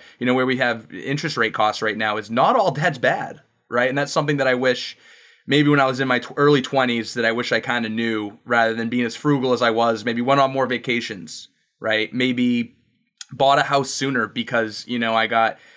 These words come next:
scared into thinking if you don't have the twenty percent down, you don't have, you know, sizable sums of money, that you can't go purchase something you want, because if I take on more debt, that means I'm doing something wrong. So for me, that, that's something that really stands out, that not all debt is bad.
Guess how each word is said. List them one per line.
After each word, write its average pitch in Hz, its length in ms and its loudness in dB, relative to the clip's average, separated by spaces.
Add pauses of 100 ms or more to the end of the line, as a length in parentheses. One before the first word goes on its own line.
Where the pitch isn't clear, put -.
scared 143 400 0
into 131 200 0
thinking 120 360 -2
if 113 160 -6
you 120 60 -2
don't 120 240 0
have 110 580 -4
the 120 100 -10
twenty 123 260 0
percent 113 380 -4
down, 120 400 0
you 113 60 -2
don't 113 180 -2
have, 107 420 -2 (280)
you 123 100 0
know, 117 80 0
sizable 127 480 0
sums 120 240 -2
of 107 80 -8
money, 120 240 0
that 107 120 -2
you 120 100 -4
can't 120 260 -6
go 113 240 -2 (160)
purchase 143 380 -2
something 113 320 -4
you 107 100 -6
want, 104 260 -4
because 104 280 -10
if 107 120 -12
I 113 120 2
take 127 240 -8
on 147 160 2
more 165 160 4
debt, 165 380 2
that 127 180 2
means 131 200 -4
I'm 123 140 0
doing 123 220 -2
something 110 340 -8
wrong. 76 400 -8 (640)
So 120 240 -2
for 147 160 -2
me, 147 200 4
that, 131 260 2
that's 131 220 0
something 120 340 -2
that 110 100 0
really 107 200 -2
stands 104 340 -10
out, 101 200 -4
that 98 160 -8
not 135 300 2
all 117 160 4
debt 98 200 -6
is - 100 -18
bad. - 320 -18